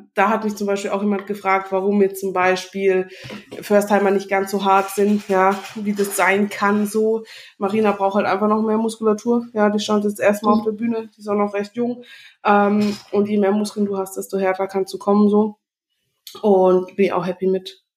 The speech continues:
Speaker 1: Die hat das super
Speaker 2: Voll.
Speaker 1: durchgezogen, ja, und die musste auch gut ackern. Und die werde ich jetzt zwei Jahre in die Off schicken, so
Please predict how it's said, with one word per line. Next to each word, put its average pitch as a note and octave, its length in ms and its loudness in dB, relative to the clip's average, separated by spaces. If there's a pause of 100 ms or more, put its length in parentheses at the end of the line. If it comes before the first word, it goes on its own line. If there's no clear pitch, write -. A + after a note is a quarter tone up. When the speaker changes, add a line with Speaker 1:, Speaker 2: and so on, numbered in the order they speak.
Speaker 1:
Die G3 120 0
hat G3 140 -2
das F#3+ 100 -4
super G3 260 0
Speaker 2:
Voll. G3 100 0
Speaker 1:
durchgezogen, G3+ 680 2
ja, F#3+ 320 0
und F#3 180 -6
die G3 60 0
musste G3 320 -2
auch - 160 -6
gut G3+ 160 -10
ackern. G3+ 420 -4 (560)
Und F#3 420 2
die F3+ 100 -6
werde F3 160 4
ich E3+ 60 -4
jetzt - 280 -6
zwei F#3 180 0
Jahre F3 240 4
in F3 80 -2
die E3+ 80 -4
Off E3+ 160 -6
schicken, F#3 320 -8
so F3+ 280 -12